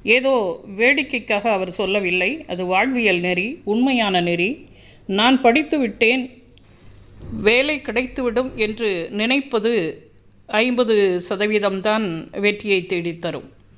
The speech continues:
மீதி ஐம்பது சதவீதம் நம்மளுடைய எண்ணத்தின் வலிமையை பொறுத்துத்தான் நடக்கும். இந்த எண்ணத்தின் வலிமையை மேம்படுத்துகின்ற வகையிலே என்னுடைய இணைப்பிலே வருபவர்களுக்கு மட்டும்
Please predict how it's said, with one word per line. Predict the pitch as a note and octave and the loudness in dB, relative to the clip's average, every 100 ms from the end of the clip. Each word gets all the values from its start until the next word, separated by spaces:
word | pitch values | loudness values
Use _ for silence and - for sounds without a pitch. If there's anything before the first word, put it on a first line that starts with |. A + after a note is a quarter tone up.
| - - - - | -20 -20 -20 -8
மீதி | F#3+ C4+ C#4 A#3+ | 0 2 4 2
ஐம்பது | A3 C4+ C4 A#3 | 2 2 2 0
சதவீதம் | A#3 A3+ A#3+ A3 A3+ F#3 - | -2 -2 -2 0 -2 -2 -4
நம்மளுடைய | G#3 G3+ G3+ F#3+ F3+ F3 D#3 - F#3 | -4 0 0 0 0 0 -2 -6 -2
எண்ணத்தின் | G#3 A3+ C#4 C#4 G#3+ F3+ D3+ | 0 2 0 0 -2 -2 -4
வலிமையை | F#3 G3+ A3 A3+ F3+ | -2 -2 0 0 -2
பொறுத்துத்தான் | - F3+ F3 F#3 F3+ F3+ G#3+ | -2 -6 -4 -6 -2 -4 -2
நடக்கும். | E3+ D3+ - F3+ C4+ - _ _ - - - - - - - | -4 -4 -6 -6 -6 -8 _ _ -20 -20 -20 -20 -20 -20 -10
இந்த | G#3+ C#4+ D#4 C4 G3+ F3 C#3+ F3+ | 2 4 6 6 4 4 0 0
எண்ணத்தின் | A3 D#4+ E4+ D4+ B3+ G3 E3+ | 0 0 -2 -2 -2 -2 -2
வலிமையை | F#3 B3 C#4 A#3 A3 F3+ | 0 2 2 2 0 0
மேம்படுத்துகின்ற | G3+ B3+ A#3 G#3+ G#3 G3 F#3+ F#3 F3+ | 0 0 0 -2 -4 -6 -4 -2 -2
வகையிலே | E3+ E3+ F#3 F#3 G#3+ F4+ | -2 -2 -2 0 -2 -4
என்னுடைய | G3+ G3 A#3+ A#3 G#3+ F#3+ | 0 2 2 2 4 4
இணைப்பிலே | E3 G3 B3+ E4 D4+ B3 G#3+ D#3+ | 2 2 2 2 0 0 2 2
வருபவர்களுக்கு | F3+ A3+ B3 A#3+ G#3+ G#3 F#3+ - F#3 - - | 2 4 4 4 2 0 -2 -2 -2 -2 -8
மட்டும் | F#3 F3 E3 F#3 G3+ - C4+ G4+ | -6 -4 -2 0 -2 0 -2 -2